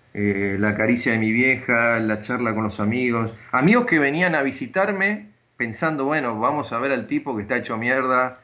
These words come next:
que vino de la guerra", ¿no? Ese concepto. Y se encontraban con un flaquito, sí, esquelético, pero, pero con una energía y una alegría de vivir inmensas, ¿no? Y me decían,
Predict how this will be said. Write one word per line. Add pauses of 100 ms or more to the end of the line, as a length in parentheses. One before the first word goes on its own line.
(140)
que
vino
de
la
guerra",
¿no? (500)
Ese
concepto. (420)
Y
se
encontraban
con
un
flaquito,
sí,
esquelético,
pero, (520)
pero
con
una
energía
y
una
alegría
de
vivir
inmensas, (160)
¿no? (320)
Y
me
decían,